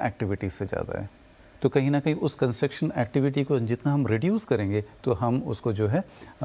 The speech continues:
जो ग्रीन हाउस एमिशन जो है, उसको कंट्रोल कर सकते हैं, रिड्यूस कर सकते हैं। तो वो एक मेजर, अ, ध्यान जो है Habitat for Humanity इंडिया का है। उसको देखते हुए अभी जो हमारा नेक्स्ट ट्रेंड जो चल रहा है, वो ये है कि क्लाइमेट रेसिलिएंट हाउसिंग या क्लाइमेट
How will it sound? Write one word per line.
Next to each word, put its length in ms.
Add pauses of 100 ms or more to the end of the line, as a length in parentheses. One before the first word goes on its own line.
(840)
जो 200
ग्रीन 260
हाउस 320
एमिशन 340
जो 120
है, 60
उसको 200
कंट्रोल 360
कर 120
सकते 260
हैं, 80
रिड्यूस 340
कर 160
सकते 340
हैं। 120 (320)
तो 80
वो 300
एक 400 (300)
मेजर, 480
अ, 800
ध्यान 340
जो 140
है 220
Habitat 380
for 180
Humanity 380
इंडिया 280
का 240
है। 120 (540)
उसको 340
देखते 420
हुए 260
अभी 280
जो 160
हमारा 320
नेक्स्ट 380
ट्रेंड 220
जो 100
चल 200
रहा 100
है, 20
वो 120
ये 140
है 140
कि 100
क्लाइमेट 540
रेसिलिएंट 460
हाउसिंग 440
या 120
क्लाइमेट 420